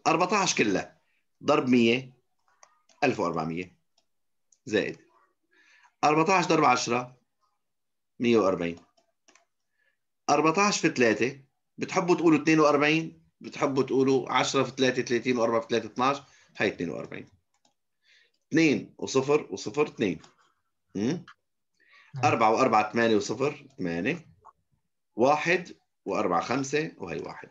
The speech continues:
Speaker 1: ألف وخمسمية. طبعا ما، ما لك مضطر لأنك تحطهم تحت بعضهم وتضرب، يعني، مثل الطريقة التقليدية، ما لك مضطر أبدا. حاول إنك تغير عاداتك الحسابية. عاداتك الحسابية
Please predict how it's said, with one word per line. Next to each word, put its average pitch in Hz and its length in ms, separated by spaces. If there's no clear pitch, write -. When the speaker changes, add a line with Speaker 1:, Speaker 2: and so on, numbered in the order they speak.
Speaker 1:
ألف 92 200
وخمسمية. 120 580
طبعا 123 280
ما، 175 120
ما 175 340
لك 180 140
مضطر 160 340
لأنك 143 320
تحطهم 143 340
تحت 139 260
بعضهم 147 300
وتضرب، 143 600
يعني، 98 320
مثل 117 260
الطريقة 98 560
التقليدية، 113 600
ما 135 260
لك 135 180
مضطر 98 480
أبدا. 90 520
حاول 175 440
إنك 120 300
تغير 147 600
عاداتك 113 600
الحسابية. 98 840
عاداتك 135 440
الحسابية 127 800